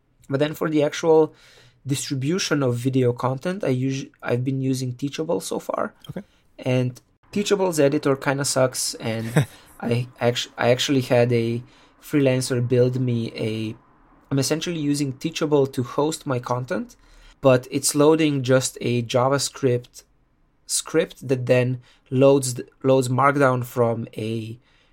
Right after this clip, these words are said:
Speaker 1: from a C D N and puts it and injects it into the page so that I don't have to deal with
Speaker 2: <laughs>
Speaker 1: Teachable's editor.
Speaker 2: <laughs> Well, that's a little bit of a bummer, but I, I appreciate the tip.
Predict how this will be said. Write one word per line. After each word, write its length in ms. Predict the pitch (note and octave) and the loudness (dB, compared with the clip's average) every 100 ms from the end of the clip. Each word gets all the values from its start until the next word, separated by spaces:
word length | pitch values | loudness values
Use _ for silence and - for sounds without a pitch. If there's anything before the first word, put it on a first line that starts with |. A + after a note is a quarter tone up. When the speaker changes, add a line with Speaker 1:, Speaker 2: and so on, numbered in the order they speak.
| _ | _
Speaker 1:
from 200 | - B2+ | -4 -2
a 60 | |
C 220 | B2 - | 0 -2
D 220 | D3 C#3+ C3 | 2 4 6
N 240 | B2 B2 | 4 0
and 220 | - G#2+ - _ | -4 -10 -12 _
puts 240 | - C3+ - | -8 -6 -8
it 100 | - | -8
and 140 | B2 A#2 | -8 -6
injects 400 | B2 B2 A#2+ - | -2 0 0 -2
it 100 | - | -6
into 160 | C3 | -8
the 100 | C#3+ | -6
page 340 | B2+ B2+ A#2+ B2 | -2 0 0 -2
so 160 | - | -4
that 200 | A#3+ A#3+ | -4 -6
I 140 | - A#2+ | -4 -4
don't 160 | B2+ | -2
have 260 | A#2 B2 A#2+ | -2 -4 -4
to 160 | C3 A#2+ | -4 -2
deal 260 | B2 B2 | 0 0
with 320 | A#2 A2+ - - - | -2 -6 -8 -14 -16
Speaker 2:
<laughs> 160 | _ - | _ -6
Speaker 1:
Teachable's 480 | C3+ B2+ A#2+ A#2+ A2+ | -6 -4 -4 -4 -4
editor. 420 | A3 - - A#2+ | -6 -6 -10 -10
Speaker 2:
<laughs> 60 | - _ _ _ _ - A3+ A#3+ - | -18 _ _ _ _ -12 -8 -8 -2
Well, 360 | D#3 C#3 D3+ B2+ | 0 2 0 -2
that's 200 | D#3 - | -6 -2
a 40 | |
little 140 | C#3+ C3 | -2 0
bit 160 | A#2 | -2
of 100 | A2+ | -2
a 80 | A2 | -2
bummer, 380 | G2+ F#2+ G#2 B2+ - E3 - | 0 -2 -2 -6 -8 -12 4
but 180 | C3 - | 4 6
I, 180 | A#2+ A#2 | 2 4
I 120 | G#2 | 2
appreciate 460 | A2 - A2+ A2 F#2 | 0 -2 -4 -6 -6
the 60 | |
tip. 360 | G2 A2+ G2 | -4 0 0